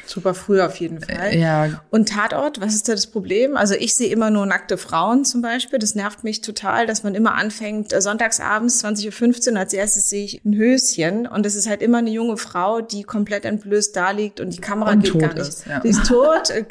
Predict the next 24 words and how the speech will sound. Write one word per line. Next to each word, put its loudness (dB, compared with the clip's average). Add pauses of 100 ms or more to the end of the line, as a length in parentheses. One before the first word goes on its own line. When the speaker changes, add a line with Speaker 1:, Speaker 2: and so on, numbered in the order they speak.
Speaker 1:
hat -6
eine -6
schlimme 4
Gewalt 2
erlebt -2
und 2
die -2
Kamera -2
geht -8
gar 0
nicht -8
weg. -8 (120)
Speaker 2:
Mhm. 2
Speaker 1:
Wo 4
man 4
wirklich 0
denkt, -4
ist -4
das 0
jetzt -2
nötig 0
für -4
die -4
Geschichte? -4